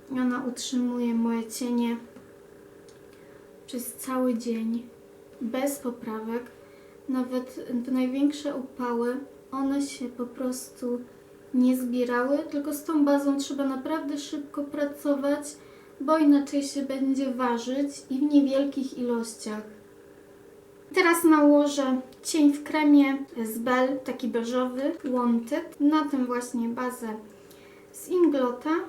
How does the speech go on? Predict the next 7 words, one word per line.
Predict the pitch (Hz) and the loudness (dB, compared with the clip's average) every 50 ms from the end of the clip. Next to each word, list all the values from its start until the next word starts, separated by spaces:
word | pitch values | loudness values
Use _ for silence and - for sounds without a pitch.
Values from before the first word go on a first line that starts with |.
| - - - | -10 -8 -2
też | 294 269 277 - - | -2 -2 0 0 0
niewielka | 285 262 254 254 269 262 254 254 - 262 - | 0 0 0 0 -2 -2 -4 -4 -6 -8 -8
ilość. | - 247 240 240 247 269 285 - - - - - | -6 -4 -4 -2 -2 -2 -4 -6 -8 -14 -14 -2
Robiłam | - 285 294 285 - 349 330 320 311 | 2 2 4 4 4 4 4 6 6
już | 311 302 - | 6 4 2
tych | - - 277 277 - | 0 -6 -6 -6 -6
cieni | - - - 339 330 320 302 294 285 277 269 262 | -8 -8 -4 -2 0 2 6 6 6 6 6 2